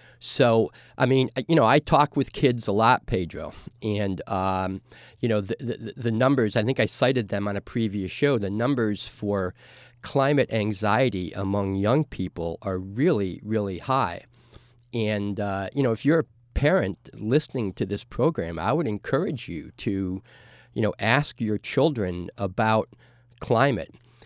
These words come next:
And if you Google, uh, climate anxiety in children, you'll find some resources,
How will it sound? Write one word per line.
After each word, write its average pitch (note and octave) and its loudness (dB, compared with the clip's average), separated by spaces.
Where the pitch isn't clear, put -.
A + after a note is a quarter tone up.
And G#2 -2
if A2 -4
you A#2+ 2
Google, C3+ 4
uh, G#2 -4
climate B2+ 2
anxiety A2 2
in F#2+ -2
children, B2+ -2
you'll A#2+ 2
find B2 0
some G2+ -8
resources, F#2 -4